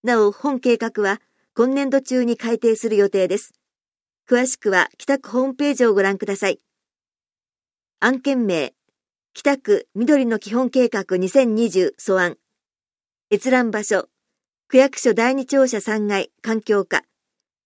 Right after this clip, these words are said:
区役所第一庁舎一階、区政資料室。地域振興室。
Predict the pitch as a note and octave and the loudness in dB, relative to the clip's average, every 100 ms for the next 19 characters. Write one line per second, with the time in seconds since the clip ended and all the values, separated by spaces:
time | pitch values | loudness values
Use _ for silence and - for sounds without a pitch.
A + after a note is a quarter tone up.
0 | _ C4 C4+ C4+ A#3 G#3+ B3 C4 - C#4+ | _ 4 4 4 0 2 0 -2 -2 -2
1 | C4+ A#3 G3 - F#3+ E3+ - - C4+ C4+ | 0 0 -2 -4 -2 -2 -4 -2 2 2
2 | C4 A#3+ A#3+ G3 - - D#3 _ _ _ | 0 2 2 2 -4 -10 -14 _ _ _
3 | _ _ _ - C4 C4 B3+ C4 B3+ B3+ | _ _ _ -2 -2 -2 -4 -4 -4 0
4 | A3+ F#3+ - - - | 0 0 -6 -12 -14